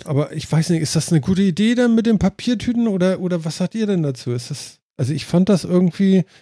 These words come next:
ich hab davor gesessen und hab gedacht so, das ist doch jetzt auch nicht die Lösung. Also da fehlt es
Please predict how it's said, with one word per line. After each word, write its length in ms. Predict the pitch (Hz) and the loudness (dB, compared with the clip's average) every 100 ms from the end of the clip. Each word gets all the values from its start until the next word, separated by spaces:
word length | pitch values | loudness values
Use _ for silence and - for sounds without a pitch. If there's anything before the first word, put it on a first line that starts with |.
| _ | _
ich 120 | - | -6
hab 100 | 151 | -2
davor 380 | 165 - 127 143 | -2 -2 -2 0
gesessen 280 | 196 196 165 | 0 -2 -2
und 40 | 175 | -4
hab 60 | |
gedacht 280 | 170 165 143 | -4 -4 -4
so, 180 | 160 139 - - - - | -4 -4 -6 -18 -20 -2
das 240 | 143 - | 0 0
ist 200 | 175 - | -6 -4
doch 140 | 185 - | -4 -2
jetzt 240 | 202 - _ | -4 -4 _
auch 240 | 160 151 120 | 2 2 2
nicht 260 | 117 - | -2 -2
die 60 | 117 | -6
Lösung. 580 | 101 95 87 95 98 - _ _ _ _ _ _ - _ - - _ _ _ _ _ _ _ _ _ | -6 -8 -10 -10 -14 -16 _ _ _ _ _ _ -20 _ -20 -20 _ _ _ _ _ _ _ _ _
Also 160 | 156 170 | -2 0
da 120 | 175 | 0
fehlt 320 | - 208 - | 0 -4 -4
es 120 | - | -8